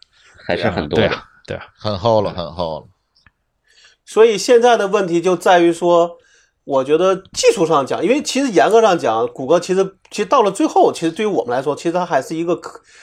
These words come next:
Speaker 4: 是一个产品型的公司，对吧？咱用的是它的搜索引擎，用，用的这些东西还是个产品。那你技术只是产品的一个支撑嘛，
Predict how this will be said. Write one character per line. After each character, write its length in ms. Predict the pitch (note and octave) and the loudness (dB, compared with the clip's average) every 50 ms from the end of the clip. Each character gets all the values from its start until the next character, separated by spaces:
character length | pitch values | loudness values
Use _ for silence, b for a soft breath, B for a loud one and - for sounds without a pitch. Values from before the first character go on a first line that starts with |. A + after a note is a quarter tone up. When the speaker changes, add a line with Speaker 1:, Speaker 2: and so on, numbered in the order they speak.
| b b | b b
Speaker 4:
是 120 | b - | b 0
一 40 | A3+ | 0
个 60 | G#3+ - | 0 0
产 220 | - - - G#3 | 0 -2 -2 -2
品 80 | A3 - | -2 -4
型 140 | D#3 C3 | -4 -4
的 40 | B2 | -6
公 220 | A#2 - B2 A2+ G#2+ | -6 -6 -10 -12 -12
司， 240 | - - - - _ _ _ _ | -12 -20 -20 -20 _ _ _ _
对 100 | - C#3 | -6 -4
吧？ 40 | C3+ | -2
咱 160 | A#2+ C3+ C#3 | 0 0 0
用 120 | D3 D#3+ D#3+ | 2 2 4
的 100 | D3+ D3 | 4 2
是 100 | B2+ D3 | 2 0
它 120 | D3+ C#3+ | -2 0
的 80 | C#3 C#3 | 0 0
搜 140 | - D#3+ C#3 | -2 -2 -4
索 60 | C3+ | -4
引 140 | C#3 A#2+ G#2+ | -4 -6 -6
擎， 140 | - A#2 A2+ A#2 B2+ D3 D3+ - b b b b b b b | -4 -2 -2 -2 -2 -4 -6 -10 b b b b b b b
用， 400 | b D#3+ E3 E3 D#3+ D#3 D#3+ - - | b 2 4 6 4 4 2 -2 -8
用 220 | G3+ F#3+ G#3+ G3 | -4 -2 2 4
的 100 | E3+ D#3 | 4 4
这 80 | D3+ F3 | 4 4
些 80 | F3 E3+ | 0 0
东 140 | E3+ E3+ F3 | 2 0 0
西 60 | D#3+ | 0
还 120 | - C#3 | 0 0
是 60 | D#3 F#3 | 0 -2
个 60 | E3 | -2
产 160 | - D3+ C3+ | -4 -4 -6
品。 100 | C3 B2+ | -4 -4
那 120 | E3 G3+ | -2 -2
你 120 | G3 F3+ C#4+ | -2 -2 -2
技 220 | - - - A#3+ | -4 -4 -4 -4
术 140 | D#3+ D#3+ C#3+ | -2 -4 -6
只 160 | - C#3 B2 | -6 -8 -6
是 240 | A2+ D#3+ E3 D#3 D#3 B B B B B B | -2 2 2 2 0 B B B B B B
产 200 | - - C#3+ D#3 | -8 -4 -2 0
品 140 | F3+ F3 C#3+ | 0 0 0
的 100 | C3 B2+ | 0 -2
一 80 | C3 C3+ | -2 -2
个 80 | C#3+ D#3+ | -2 -4
支 200 | E3 - A3+ F#3 | -4 -4 -10 -4
撑 240 | - F#3+ D#3+ E3 F3 | 0 0 0 2 0
嘛， 160 | - - | -2 -4